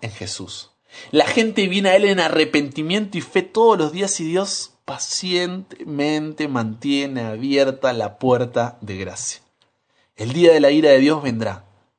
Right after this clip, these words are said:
pero Él no tiene prisa en traerlo, porque entonces será cerrada la puerta de gracia y no quiere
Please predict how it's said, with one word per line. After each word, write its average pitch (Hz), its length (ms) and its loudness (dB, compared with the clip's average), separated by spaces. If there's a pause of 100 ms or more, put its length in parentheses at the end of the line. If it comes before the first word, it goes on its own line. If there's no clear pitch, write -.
(160)
pero 143 180 0
Él 151 100 0
no 151 120 0
tiene 151 220 -4
prisa 147 440 -2
en 117 120 -2
traerlo, 110 500 -6 (420)
porque 139 320 0
entonces 120 840 -2
será 123 260 -4
cerrada 147 540 2
la 139 200 -2
puerta 139 300 0
de 113 100 -2
gracia 113 500 0 (360)
y 117 100 -14
no 104 220 -6
quiere 175 440 -6